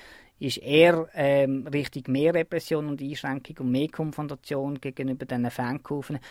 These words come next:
Und da ist die Fanarbeit lokal an jeder Stelle gefordert, da Sensibilisierungsarbeit zu leisten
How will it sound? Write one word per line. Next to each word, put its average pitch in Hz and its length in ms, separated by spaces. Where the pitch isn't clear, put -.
Und 131 380
da 202 380
ist - 160
die - 40
Fanarbeit 160 840
lokal 156 800
an 139 380
jeder 143 380
Stelle 135 300
gefordert, 139 580
da 147 160
Sensibilisierungsarbeit 139 2000
zu - 100
leisten 135 320